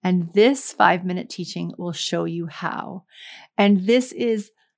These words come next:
a really important thing. Part of what she teaches is, like, an integral part of the flow planning process. In fact, it's something that we're gonna touch on in great detail, actually, and hold space for in our yearly planning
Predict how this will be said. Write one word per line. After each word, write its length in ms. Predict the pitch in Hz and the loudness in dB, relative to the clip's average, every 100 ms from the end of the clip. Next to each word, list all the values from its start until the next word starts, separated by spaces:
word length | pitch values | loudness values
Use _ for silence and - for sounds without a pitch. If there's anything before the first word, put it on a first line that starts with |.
| _ | _
a 100 | 208 | 4
really 580 | 202 190 190 214 220 233 | 4 2 0 0 2 2
important 520 | 220 202 185 165 180 | 0 0 0 0 -2
thing. 340 | - 165 135 - | -4 -4 -4 -8
Part 260 | - - 240 | -4 2 2
of 100 | 262 | 2
what 140 | 277 | -2
she 140 | 269 226 | -4 -4
teaches 360 | - 190 196 | -2 -2 -2
is, 160 | 180 165 - | -4 -6 -6
like, 160 | 185 180 | -4 -4
an 120 | 180 - _ | -6 -10 _
integral 460 | 269 262 254 233 214 | 4 4 4 2 2
part 380 | 208 - 165 - | 2 0 0 -2
of 140 | 175 | -8
the 100 | 180 | -8
flow 240 | 165 175 170 | -4 -4 -2
planning 360 | 180 160 160 | -2 -4 -4
process. 640 | 156 175 180 - 208 233 - - _ | -2 0 2 0 0 0 -6 -18 _
In 160 | 202 190 | 2 2
fact, 520 | - 170 170 - - _ - | 6 6 4 -2 -20 _ -2
it's 220 | 190 - | -2 2
something 400 | - 208 240 220 | 2 2 2 0
that 140 | 185 | 0
we're 120 | 185 | -2
gonna 260 | 180 180 160 | -4 -4 -6
touch 460 | - - 196 190 220 | -8 -4 -2 0 0
on 380 | 208 214 233 233 - _ _ | 0 2 0 -2 -12 _ _
in 560 | 202 180 170 165 165 - _ _ _ - | 2 2 2 -2 -4 -8 _ _ _ -12
great 400 | 208 240 269 277 | -2 2 2 2
detail, 480 | 240 226 - 175 165 | -4 -4 0 2 2
actually, 400 | 165 165 - 180 | 0 -2 -4 -4
and 100 | 170 | -4
hold 340 | 170 214 214 202 | -2 2 2 -2
space 440 | - 185 180 196 | -4 0 0 -2
for 360 | - 180 170 175 | -4 0 2 2
in 180 | - 175 | 0 -2
our 100 | 165 | -4
yearly 720 | 170 160 185 185 185 180 180 - _ - | -6 -4 -4 -4 -6 -6 -8 -14 _ -12
planning 720 | - 175 170 170 165 170 | -2 0 0 -4 -6 -8